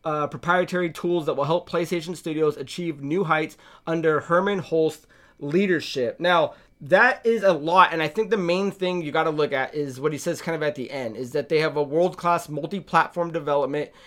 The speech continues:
and live game services. Like, they're, they're looking at buying something that's really, um, focusing on what their weaknesses are. Sony has a big problem, and they, they're really dedicated into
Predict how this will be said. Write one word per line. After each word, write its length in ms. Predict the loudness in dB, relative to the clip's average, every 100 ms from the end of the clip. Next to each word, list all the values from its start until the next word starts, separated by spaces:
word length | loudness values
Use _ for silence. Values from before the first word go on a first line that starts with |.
| -10
and 220 | -4 -2 2
live 440 | 2 4 2 -2
game 400 | -4 -2 -2 -4
services. 720 | -4 0 0 0 -2 -6 -2
Like, 280 | 0 0 4
they're, 340 | 8 8 6 0 -4
they're 140 | 2 4
looking 300 | 4 4 2
at 180 | 4
buying 300 | 6 8 6
something 400 | 2 -2 -2 0
that's 180 | 0 -2
really, 480 | -2 2 2 0 -4 -16 _ _
um, 580 | 4 6 6 2 -2 -8 _ _ -2 8
focusing 420 | 8 8 2 4
on 100 | 6
what 140 | 6
their 140 | 4 4
weaknesses 480 | 2 0 -6 -4
are. 180 | -2 -2
Sony 460 | 0 2 4 2 -4 -12 -4
has 260 | 2 2 4
a 220 | 2 2
big 420 | -2 4 6 6
problem, 480 | 2 4 4 2 2
and 260 | 2 2 6
they, 200 | 6 6
they're 180 | 2
really 260 | 6 4 4
dedicated 520 | 4 4 4 0 -2
into 360 | -4 -4 -6